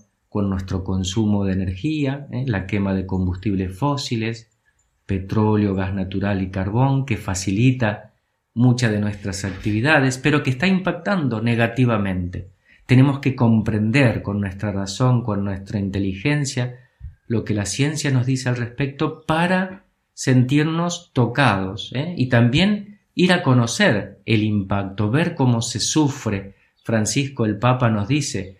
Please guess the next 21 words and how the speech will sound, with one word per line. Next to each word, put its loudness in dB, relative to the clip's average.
hay 0
que 0
hacer 0
propias -2
el 0
sufrimiento 2
de 2
los -4
otros -6
y 4
el 2
de 0
la 0
tierra -2
para 0
que 0
también 0
se 0
internalicen 2
esos -2
conceptos -2